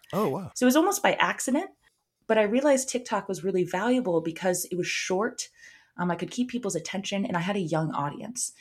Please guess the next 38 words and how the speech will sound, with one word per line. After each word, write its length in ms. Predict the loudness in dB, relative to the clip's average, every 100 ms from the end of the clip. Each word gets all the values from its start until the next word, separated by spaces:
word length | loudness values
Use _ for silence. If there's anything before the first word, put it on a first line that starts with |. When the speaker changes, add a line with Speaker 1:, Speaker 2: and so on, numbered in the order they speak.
| -4
Speaker 1:
Yeah. 160 | -2
Speaker 2:
The 80 | 0
problem 360 | 0 2 2 0
with 100 | -2
YouTube 640 | -4 -4 -4 -2 0 -2 -6 _ _ _
is 460 | 4 4 4 -2 -4
it 160 | -6 -6
requires 440 | -8 -4 -2 -2
a 120 | -4 -8
lot 320 | -6 -2 -2
of 100 | -2
effort 380 | -2 -2 -2 -2
in 120 | -2
terms 260 | -4 -4 -6
of 80 | -6
production. 640 | -6 -4 -4 -4 -4 -2
I've 200 | -2 0
been 240 | 0 0 0
debating 480 | 2 2 2 2
shifting 360 | 0 -2 -2 -2
over 320 | 0 -2 -2
there 260 | 0 2 0
for 120 | -2
a 60 | 0
little 200 | 2 2
while 260 | 0 -2
now, 300 | -2 -6 -6 0
but 160 | 0 0
it 100 | -4
just 180 | -4
takes 200 | -6 -10
a 60 | -6
lot 120 | -6
of 60 | -6
time. 380 | -4 -4 -4 -8 _ _ -20 -8 0
And 140 | 4
with 220 | 4 2
Twitch, 600 | 2 6 6 4 -4 -6